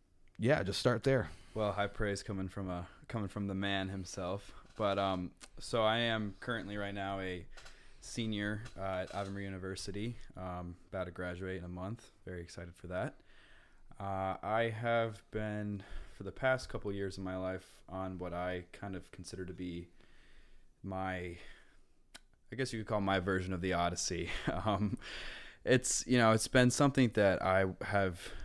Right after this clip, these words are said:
Speaker 2: been working on to develop myself as a, not just a man, but as a human being. Um, a lot of people get that through their college experience, but for me, I kind of outsourced that into other experiences.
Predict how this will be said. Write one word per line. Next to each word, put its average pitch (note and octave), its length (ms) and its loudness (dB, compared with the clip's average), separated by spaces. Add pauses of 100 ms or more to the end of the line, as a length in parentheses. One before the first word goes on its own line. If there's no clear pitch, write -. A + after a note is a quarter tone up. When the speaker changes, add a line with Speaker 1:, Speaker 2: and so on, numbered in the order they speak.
(340)
Speaker 2:
been G2 200 2
working A2 320 6
on F#2+ 220 4
to - 100 -10
develop F#2 340 0
myself F2+ 760 -2 (120)
as E2+ 360 0
a, F2 280 -2 (340)
not B2+ 240 4
just - 300 0
a F2 40 0
man, F2+ 340 2
but F2 100 -2
as F2 160 -2
a - 20 -4
human F2 380 -4
being. G2 400 -2 (500)
Um, F2 440 0
a F2+ 40 0
lot G2+ 200 4
of F#2+ 60 -4
people G#2 260 2
get F#2+ 220 0
that F#2 200 2
through G2 120 2
their F2+ 100 2
college F2+ 380 0
experience, F#2+ 600 0
but - 260 0
for F2+ 120 -2
me, G2 160 4
I A2 80 4
kind F#2+ 240 0
of F2 60 -2
outsourced F2+ 560 0
that F2 260 4
into F2+ 640 -2
other F#2+ 240 2
experiences. E2+ 840 -4